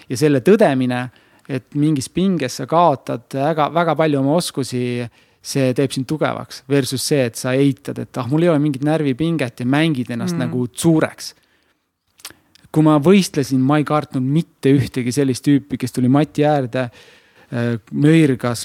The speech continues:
Speaker 1: lõi vastu rindas, treener lõi teda, siis tema lõi treenerit ja karjusid, on ju. Ja kui ma läksin sinna tere andma või kallistama, siis ta nagu tõukas eemale või sellist ülbust. Need käisid kõik nagu taskunoad kokku, mingi probleem polnud. Aga ma nägin kedagi endasugust, kes tuli sinna, põdes, jalad värisesid,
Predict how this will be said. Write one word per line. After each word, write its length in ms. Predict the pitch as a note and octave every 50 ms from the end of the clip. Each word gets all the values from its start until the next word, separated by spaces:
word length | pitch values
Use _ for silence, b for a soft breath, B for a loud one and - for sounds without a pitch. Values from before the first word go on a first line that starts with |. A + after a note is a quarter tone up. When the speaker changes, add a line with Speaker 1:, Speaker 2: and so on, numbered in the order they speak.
| C3+
Speaker 1:
lõi 80 | C#3+ C#3 C3 C3
vastu 220 | A#2 - - C3
rindas, 460 | C3 D3+ E3 D#3+ C#3+ B2 A#2 A2+ - -
treener 320 | D#3 D3+ D#3 D3 C3+ B2
lõi 140 | A#2+ B2 B2 A#2+
teda, 300 | D#3 D#3+ E3 D3 C3 A#2+
siis 220 | G#2 G2+ A2 A2 -
tema 160 | C#3+ C3+ C3+
lõi 140 | B2+ B2 A#2+
treenerit 540 | - D3 D#3+ D#3 D3+ C#3 C3 B2+ B2 A2+ C3
ja 20 |
karjusid, 560 | - D3+ D#3+ E3 E3 D3+ C#3+ C#3 - C3 A#2 - B2+
on 80 | B2
ju. 80 | B2 B2 A#2 B B B B B B
Ja 80 | C3 C3
kui 80 | C#3
ma 120 | C3+ C#3 D3+
läksin 180 | D3 - C#3+
sinna 240 | A#2+ B2+ C#3+ C#3 C3+
tere 200 | B2 F#3 F#3+ F3+ D3+
andma 300 | C3+ C3+ C3 C3 B2+ C3
või 60 | C3 -
kallistama, 480 | E3+ F3+ F3 D3+ A#2+ - - C3 B2 A#2+
siis 80 | -
ta 80 | - B2+
nagu 140 | B2+ B2 -
tõukas 400 | D#3 D#3+ D#3+ D3 - C#3 - C#3
eemale 380 | D3 D#3 D3 C3 B2 B2 A#2+ A#2+
või 80 | B2 A2+
sellist 300 | C3 B2+ B2 A2+ - D#3+
ülbust. 380 | E3+ D3 B2 - B2+ A#2+ - - b b b b b
Need 140 | G#3 G#3+ - - -
käisid 240 | D#3+ C3+ C3 -
kõik 300 | - - D#3+ C#3 - D3 C#3
nagu 100 | B2+ B2 G#2+
taskunoad 440 | C#3 C3+ - - C#3 C3 A#2+ A2+ - C#3
kokku, 220 | C3 - - B2
mingi 380 | B2+ C#3+ D#3+ F3 F3 D#3 C3 A2+
probleem 360 | - - B2 C3 C3 B2 A#2
polnud. 220 | A2+ B2 A#2+ A2+ - b b b b b b
Aga 100 | C3+ C3
ma 120 | C3 C3
nägin 160 | C3 C3 C3+ C#3
kedagi 260 | D#3 C#3+ C3+ C3 D#3+ F#3
endasugust, 480 | G3 F3 C#3+ B2 A#2+ A#2+ B2 A#2 - -
kes 140 | C3 - -
tuli 140 | C#3 C3 B2
sinna, 340 | A#2 E3+ F3 D#3 C3+ A#2+ A2
põdes, 480 | - - D3+ D#3 - C3+ A#2 A2+ -
jalad 240 | C#3 C#3 C3+ B2+ A2+
värisesid, 480 | C3+ C#3 C#3+ D3 C3+ A2 G#2 A2 A2